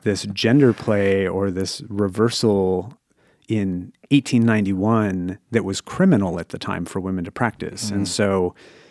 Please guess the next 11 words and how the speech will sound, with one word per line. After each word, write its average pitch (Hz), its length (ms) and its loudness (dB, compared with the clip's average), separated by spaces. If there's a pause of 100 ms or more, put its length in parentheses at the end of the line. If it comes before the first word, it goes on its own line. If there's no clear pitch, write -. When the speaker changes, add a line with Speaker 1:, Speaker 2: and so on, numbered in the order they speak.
(200)
Speaker 1:
just 113 580 -2
the 95 720 -2 (680)
imaginative 107 720 2
lives 98 500 -2 (140)
of 98 100 -2
these 95 220 -4
women 95 420 -2
and 95 140 -2
of 90 80 -6
the 95 140 -6
artist 95 680 -4